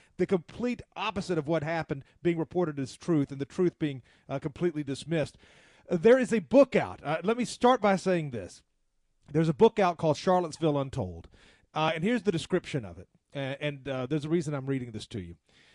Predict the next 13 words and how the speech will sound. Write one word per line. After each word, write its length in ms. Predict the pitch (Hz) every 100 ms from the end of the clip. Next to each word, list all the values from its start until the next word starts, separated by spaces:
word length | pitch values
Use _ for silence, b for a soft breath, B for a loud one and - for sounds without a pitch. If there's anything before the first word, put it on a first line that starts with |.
| b b b b b b b -
Most 260 | 180 240
Americans 360 | 190 220 214 180
used 140 | 196
to 80 | -
think 220 | - 196
of 80 | -
Charlottesville 520 | - 180 175 - 185
as 100 | 180
the 100 | 151
seat 220 | 143 196 180
of 100 | 156
the 60 |
historic, 540 | 147 - 185 185 180